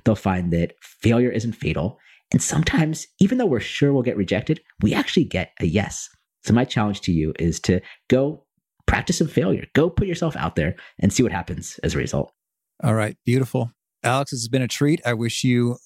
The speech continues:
Speaker 2: much luck and fun in your change making.
Speaker 1: Thanks, Pete. Really enjoyed the conversation.
Speaker 2: I really appreciated Alex's perspective about the micro leadership, because the word leadership itself could be so lofty and grandiose. And when you zoom right into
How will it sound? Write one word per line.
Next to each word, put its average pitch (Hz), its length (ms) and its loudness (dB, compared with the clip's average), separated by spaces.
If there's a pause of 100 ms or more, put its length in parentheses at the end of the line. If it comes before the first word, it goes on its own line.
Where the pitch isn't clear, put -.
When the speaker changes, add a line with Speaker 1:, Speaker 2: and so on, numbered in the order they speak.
Speaker 2:
much 113 280 0
luck 120 300 -2 (240)
and 107 240 0
fun 127 300 0
in 113 160 -2
your 113 100 2
change 117 320 0
making. 117 320 -2 (580)
Speaker 1:
Thanks, 104 260 2
Pete. 87 220 0
Really 98 200 0
enjoyed 85 240 0
the 85 40 0
conversation. 73 540 -4 (1120)
Speaker 2:
I 123 40 2
really 160 200 -2
appreciated 127 800 0
Alex's 120 480 -2
perspective 98 520 -2
about 95 260 -6
the 95 80 -4
micro 92 420 -2
leadership, 90 460 -4
because - 220 0
the 156 80 2
word 269 220 0
leadership 214 400 0
itself 131 320 0
could 127 140 -2
be 113 80 0
so 117 180 2
lofty 92 800 -2
and 90 180 -8
grandiose. 92 1120 0 (260)
And 123 120 4
when 123 100 2
you 120 80 4
zoom 160 280 2
right 147 160 2
into 110 540 -2